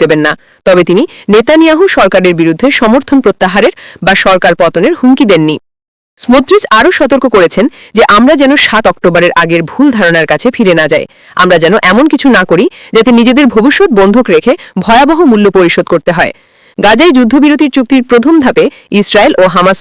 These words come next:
উভয়ই রাজি হয়েছে বলে বুধবার আট অক্টোবর সামাজিক মাধ্যম ট্রুথ সোশ্যালে নিশ্চিত করেন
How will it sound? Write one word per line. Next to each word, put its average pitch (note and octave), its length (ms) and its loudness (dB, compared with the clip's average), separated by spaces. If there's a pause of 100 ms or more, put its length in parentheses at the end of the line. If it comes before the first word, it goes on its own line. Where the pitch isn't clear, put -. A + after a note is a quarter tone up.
উভয়ই C4 320 0
রাজি G3 220 0
হয়েছে F#3+ 300 0
বলে F#3+ 140 2
বুধবার F#3 380 0 (360)
আট A#3+ 180 0
অক্টোবর F#3 300 0 (100)
সামাজিক F3+ 420 0
মাধ্যম E3 240 -2 (260)
ট্রুথ E4 200 2 (120)
সোশ্যালে A#3 380 0 (360)
নিশ্চিত G#3+ 440 0
করেন G3 160 2